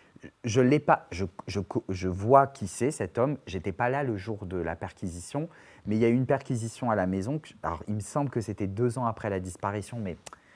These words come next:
bon, en vingt-neuf ans, on se perd un peu dans les dates. Mais c'était très tard après la disparition de ma sœur.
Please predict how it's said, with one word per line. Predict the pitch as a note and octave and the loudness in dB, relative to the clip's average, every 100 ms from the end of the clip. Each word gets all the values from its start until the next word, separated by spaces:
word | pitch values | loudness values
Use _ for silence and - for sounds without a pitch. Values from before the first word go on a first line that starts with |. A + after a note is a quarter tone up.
| - _ | -20 _
bon, | G2+ F#2 - | -2 0 2
en | A2+ | 2
vingt-neuf | A#2 A#2+ C3 A#2+ C3+ | 4 2 2 2 2
ans, | C#3 | -2
on | |
se | A#2+ - | -2 0
perd | B2 A2 | 0 0
un | G#2 | -2
peu | A#2+ | -2
dans | G#2+ | 0
les | G2 | 0
dates. | G2+ A#2 - - - - - | 0 0 -2 -20 -20 -12 -4
Mais | G#2+ | 0
c'était | B2+ | 2
très | - - F3+ | 2 4 2
tard | E3+ D3 | 6 4
après | B2+ - A2 | 4 2 2
la | G2+ | 2
disparition | G2 - G2+ G2 G2 | 0 -4 -4 -4 -4
de | |
ma | G2 F#2+ | -4 -4
sœur. | - C#3 - | -2 -2 -2